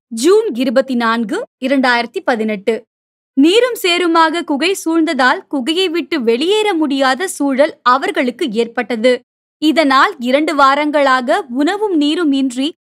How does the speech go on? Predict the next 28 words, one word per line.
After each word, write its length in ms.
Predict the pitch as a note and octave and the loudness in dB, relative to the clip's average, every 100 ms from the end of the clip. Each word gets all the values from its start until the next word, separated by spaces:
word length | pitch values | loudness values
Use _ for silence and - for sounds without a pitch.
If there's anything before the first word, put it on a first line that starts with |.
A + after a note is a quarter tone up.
| _ | _
அவர்கள் 560 | C4+ D#4+ G#4+ - G4 - | 0 2 0 -4 -6 -4
குகையில் 400 | D#4+ G4+ E4 G4+ | -2 0 0 -2
சிக்கிக் 380 | - - C#4+ | -6 -4 -4
கொண்டனர். 480 | C4+ B3 B3 C4 B3 - _ | -2 -2 0 0 0 -6 _
இதனைத் 460 | D4 F4+ B4 A#4+ | 0 0 0 0
தொடர்ந்து 480 | - F4+ F#4+ F4 G#4+ | 0 0 0 0 2
அவர்களை 560 | F#4 D4+ F#4+ G4+ G#4 G4 | 4 2 0 0 -2 -2
தேடும் 420 | F4 E4+ F4 D4 | -2 -2 -2 0
பணியில் 460 | C4+ C#4 D4+ F#4+ - | 2 2 0 -2 -2
தாய்லாந்து 540 | B3 D4+ D#4 D4+ F4 | 0 0 0 0 0
கடற்படை 540 | C4+ B3 B3 A#3+ F4+ | -2 -2 -2 -2 0
இறங்கியது. 720 | C#4+ A#3 A#3 A#3+ A3+ A#3+ A#3 _ _ _ | 0 0 0 0 2 2 0 _ _ _
ஜூன் 340 | A3 G4 A#4+ G4+ | 0 2 2 -2
இருபத்தி 500 | A#3+ B3+ A3+ B3 B3 | -4 -2 -2 -2 -2
ஐந்து, 420 | A3+ A#3 A3+ G#4 - | -2 -2 -4 -6 -6
இரண்டாயிரத்தி 680 | C#4+ C4+ A#3+ A#3 A3+ A3+ G4+ | -4 -2 0 0 0 -4 -6
பதினெட்டு. 580 | E4 A#3 G#3+ G3+ - G#3+ - _ _ - | -4 -2 -4 -6 -6 -6 -10 _ _ -2
தொடர்ந்து 460 | B3+ B3+ D4 D4 D4 | 0 2 0 0 -2
மழை 340 | A3+ A#3 F#4+ | -2 -2 -2
பெய்து 340 | - D4 C#4+ - | -2 -2 -2 -2
கொண்டிருக்கும் 560 | D4 C#4 C4+ - C4 | -2 0 -2 -2 -4
குகையில் 460 | B3+ B3 C4+ B3+ G4 | -2 0 0 0 -6
சிறுவர்கள் 640 | - - D4+ E4+ F4+ F4+ D4 | -8 -6 -4 -2 -2 -2 -2
இருக்கும் 440 | C#4+ D4+ D#4+ B3+ | -2 -4 -4 -4
இடத்தை 420 | A3 C#4 - D#4 | -2 -2 -2 -6
கண்டறிய 680 | - B3 C#4 D4+ A#3+ D4 - | -2 0 2 0 0 -4 -4
தேடுதல் 500 | - E4+ G4+ C4+ F4 - | -4 -2 0 0 -2 -2
தொடர்ந்தது. 520 | A#3+ A3 A#3 G#3+ | -2 -2 -2 0